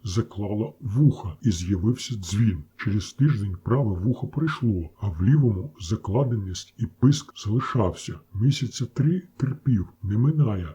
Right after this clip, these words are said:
Звернувся до лору, приписали пентаксифілін, крапельницю, бітасеркс, нейробекс, пролікувався, але особливо краще не стало. І ось нещодавно на форумі прочитав про піхтову олію,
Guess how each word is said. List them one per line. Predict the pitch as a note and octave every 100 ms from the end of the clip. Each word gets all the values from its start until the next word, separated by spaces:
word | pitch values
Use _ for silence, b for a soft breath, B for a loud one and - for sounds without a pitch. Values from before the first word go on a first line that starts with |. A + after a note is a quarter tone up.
| -
Звернувся | F#2 F#2 G#2+ G2+ C#3+ D3+ G#2+
до | G2
лору, | C#3+ D3 G#2 E2+ -
приписали | G#2 - - - A#2 C#3 F#2 -
пентаксифілін, | - A#2+ B2 - - - D3+ D3 G#2 D#2+ D2+
крапельницю, | - A2 C3 - G2+ F#2 - - - -
бітасеркс, | F2+ - C#3+ - A#2+ G#2 - - - _
нейробекс, | G2 A#2 C#3 C#3 A2+ G#2+ F2 - - -
пролікувався, | F#2+ G#2 B2+ C#3 C3+ B2+ G2+ - F#2 -
але | A2 A2+ A#2+
особливо | B2 - G#2 F2+ C3 D#3
краще | G#2+ F#2 G#2+ G#2 A#2+
не | B2
стало. | B2 - G2 E2 D2 - -
І |
ось | G#2 C#3 D#3 - -
нещодавно | A2 A2 - F#2 A2+ D3+ B2 G2+
на | G2+
форумі | - A2 C3+ A2+ F2 E2
прочитав | - G#2 - - B2 A#2
про | - C3 -
піхтову | A#2 - - A2 F3+
олію, | B2+ C#3+ D#3 G#2 E2